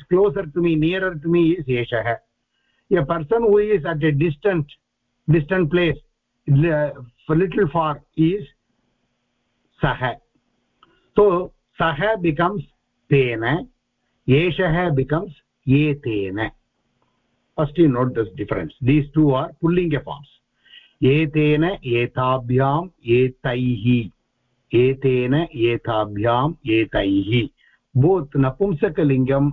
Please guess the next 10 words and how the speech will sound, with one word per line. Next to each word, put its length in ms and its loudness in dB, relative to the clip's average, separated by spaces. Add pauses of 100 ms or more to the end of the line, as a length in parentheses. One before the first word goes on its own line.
and 180 2
the 80 0
Pullingam 760 0
will 220 2
have 280 -4
the 100 0 (100)
same 500 2
form. 300 -4 (2250)
But 220 -4 (640)
Strilinge, 800 0